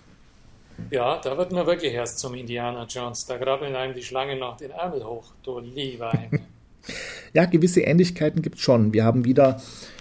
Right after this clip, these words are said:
Speaker 2: eine Frau als Heldin, Ismay. Die war Herrin über ihre Burg, weil der Bruder und Vater im Krieg waren. Der Bruder kehrt zurück mit einer Braut, Annette.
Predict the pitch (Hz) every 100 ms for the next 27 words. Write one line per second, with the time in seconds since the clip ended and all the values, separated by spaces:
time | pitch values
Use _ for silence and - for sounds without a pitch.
0 | - - 110 107 101 143 175 175 180 190
1 | 190 185 175 165 160 180 185 196 233 233
2 | - - - - - - - _ - -
3 | - - - - 117 113 113 131 156 151
4 | 120 117 120 107 104 101 147 190 117 113
5 | 120 110 98 135 160 170 170 156 143 101
6 | 104 - 101 120 - 101 - 165 165 160
7 | 165 175 185 - - - - - - _
8 | - 123 120 120 135 131 120 104 - -
9 | 120 127 113 - - - - _ _ 117
10 | 123 120 - - - _ - 110 104 -
11 | 101 175 190 - 110 135 113 -